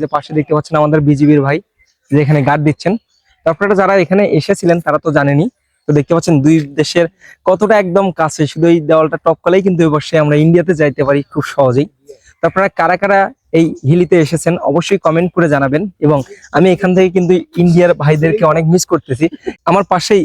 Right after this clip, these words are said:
ইন্ডিয়া, এবং ইন্ডিয়ার অনেক ভাই বোনদেরকে আমি অনেক মিস করতেছি, কারণ তারা আমার অনেক ফ্যান ফলোয়ার আছে এবং আমার ভিডিওগুলো দেখে।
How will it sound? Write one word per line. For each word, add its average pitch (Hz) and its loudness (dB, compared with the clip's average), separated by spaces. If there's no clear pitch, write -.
ইন্ডিয়া, 156 4
এবং 156 2
ইন্ডিয়ার 170 2
অনেক 151 0
ভাই 151 0
বোনদেরকে 160 -2
আমি 160 0
অনেক 151 -4
মিস 175 2
করতেছি, 139 -4
কারণ 170 2
তারা 175 2
আমার 180 2
অনেক 170 2
ফ্যান 175 -2
ফলোয়ার 180 2
আছে 160 -6
এবং 165 2
আমার 165 2
ভিডিওগুলো 160 2
দেখে। 151 -2